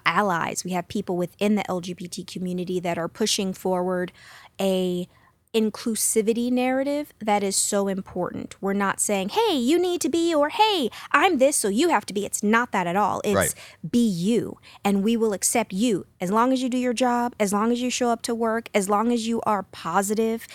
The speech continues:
Speaker 1: and you're not bringing anybody else down for your benefit. It's like,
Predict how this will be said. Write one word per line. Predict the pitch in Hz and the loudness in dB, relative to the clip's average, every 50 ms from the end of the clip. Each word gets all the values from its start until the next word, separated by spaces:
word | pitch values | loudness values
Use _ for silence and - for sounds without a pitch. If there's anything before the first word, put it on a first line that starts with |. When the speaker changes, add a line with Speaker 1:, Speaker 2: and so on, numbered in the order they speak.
| - - - | -18 -8 -2
Speaker 1:
and | 202 196 | -2 0
you're | 196 196 | 0 0
not | 196 190 - - | 0 -2 -2 -4
bringing | 180 196 208 220 220 214 214 | -2 -2 0 0 0 0 0
anybody | 214 208 202 190 202 202 202 190 190 | 0 -2 0 0 -2 -2 -2 -2 -2
else | 185 180 - - | -2 -4 -4 -6
down | 175 - 190 190 196 196 190 190 196 | -2 0 2 2 2 2 2 0 -2
for | - - 175 | -2 -4 -4
your | 160 165 180 190 196 | -2 -2 -2 -2 0
benefit. | 180 190 190 196 208 208 - 233 233 240 - | 0 0 0 0 0 -2 -2 -2 -2 -2 -2
It's | - 202 - - | -4 -6 -2 0
like, | 208 202 196 196 - - | 2 2 2 0 -2 -6